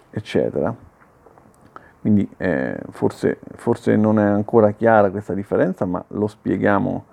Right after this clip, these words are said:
lo spieghiamo meglio adesso. Eh, molti, eh, molte persone, molti, molti di voi, diciamo, mi diranno:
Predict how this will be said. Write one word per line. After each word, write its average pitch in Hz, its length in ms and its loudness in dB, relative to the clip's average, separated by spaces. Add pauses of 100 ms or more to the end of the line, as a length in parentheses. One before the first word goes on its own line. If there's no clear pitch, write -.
(540)
lo 113 120 -2
spieghiamo 107 520 2
meglio 104 420 2
adesso. 98 540 -2 (1500)
Eh, 107 420 6
molti, 117 640 2
eh, 76 480 -6 (580)
molte 110 380 0
persone, 110 520 2
molti, 110 440 0 (180)
molti 117 360 -2
di 104 80 0
voi, 113 540 4
diciamo, 98 640 -2
mi 104 180 0
diranno: 107 580 2